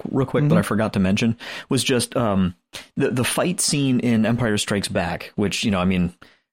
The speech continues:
Speaker 1: that's, I've said before, and a lot of people I know that that's their, their favorite movie. It tends to be mine.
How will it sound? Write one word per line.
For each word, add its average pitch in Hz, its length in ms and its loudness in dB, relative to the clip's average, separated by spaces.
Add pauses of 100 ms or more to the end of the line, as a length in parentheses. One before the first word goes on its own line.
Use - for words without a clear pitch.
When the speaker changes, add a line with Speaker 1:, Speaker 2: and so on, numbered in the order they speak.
(180)
Speaker 1:
that's, 110 420 -2
I've - 160 -2
said 101 160 0
before, 101 240 -2
and 98 80 0
a 95 40 0
lot 101 120 0
of 95 80 -4
people 101 300 -2
I 95 80 2
know 95 160 2
that 90 140 0
that's 95 200 -4
their, 92 240 0 (100)
their 98 220 -2
favorite 95 360 -2 (120)
movie. 101 300 0
It 101 100 -2
tends 104 280 -2
to 110 60 -2
be 95 120 0
mine. 95 480 0